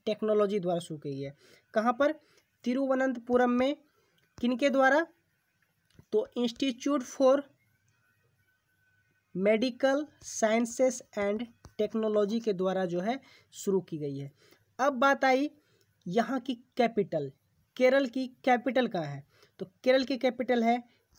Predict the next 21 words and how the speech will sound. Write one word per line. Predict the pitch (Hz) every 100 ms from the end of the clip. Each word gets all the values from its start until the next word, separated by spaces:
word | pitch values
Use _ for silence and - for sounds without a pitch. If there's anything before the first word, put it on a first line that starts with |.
| -
तिरुवनंतपुरम | 247 247 226 220 220 226 - - _ 185 180 151
में। | 135 135 - _ _ _ -
और | 214
यहाँ | 240 269
के | -
सीएम | 247 - 277 269 285
कौन | 240 214 165
हैं? | 143 139 _ _ -
यहाँ | 202
के | 233 240
सीएम | - 233 240
हैं | 220 226 233 - _ _ _ _
पिनाराई | 233 233 233 220 202 220 226 _ -
विजयन। | 156 180 151 147 139 139
कौन | - 220
है? | 233 277 _ _ _ -
पिनाराई | 220 233 226 208 226 262 _ -
विजयन। | 165 170 160 160
ये | 180 262
हैं | 247 247 262 -
पिनाराई | 226 214 208 185 185